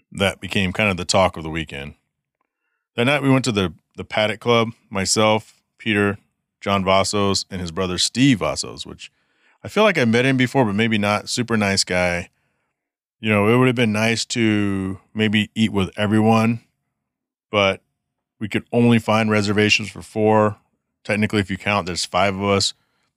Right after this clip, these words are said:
Peter was able to get the fifth person added to our reservation, but that's the thing when you travel with a lot of people and you don't really know what everyone's schedule is, and you're in a super small town that's,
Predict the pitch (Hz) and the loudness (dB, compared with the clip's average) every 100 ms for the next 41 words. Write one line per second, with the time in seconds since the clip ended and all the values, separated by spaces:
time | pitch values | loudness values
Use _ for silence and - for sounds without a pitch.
0 | _ 117 104 98 101 98 98 98 - 95 | _ -2 0 2 0 0 0 -2 -4 -4
1 | 92 92 90 - _ _ _ _ - 107 | -2 -2 -4 -12 _ _ _ _ -4 -2
2 | 98 _ _ - 90 - 107 - - 95 | -2 _ _ -16 -14 -6 -4 -4 -2 -2
3 | - 76 87 95 85 78 - 95 85 87 | -2 -4 -2 0 -2 -6 -10 -2 0 0
4 | 82 82 87 85 - 73 73 76 73 _ | -4 -4 -2 -2 -4 -10 -10 -8 -8 _
5 | - 110 - 131 147 170 127 98 87 - | -8 -6 -2 -2 0 -2 0 -2 -2 -4
6 | 95 107 98 92 82 85 90 82 87 87 | -2 0 0 0 -2 2 0 0 -8 -10
7 | 78 76 - _ _ _ _ _ _ _ | -8 -10 -12 _ _ _ _ _ _ _
8 | - 95 117 123 123 113 110 107 101 104 | -8 -2 0 2 2 2 2 2 2 0
9 | 104 95 101 101 110 113 95 - 139 156 | 0 -2 -4 -2 2 2 0 -6 -2 0
10 | 139 117 107 - 135 113 - 113 117 113 | 0 0 0 -2 -6 -4 -2 2 4 2
11 | 113 110 123 117 98 - - | 0 0 0 -2 -6 -8 -10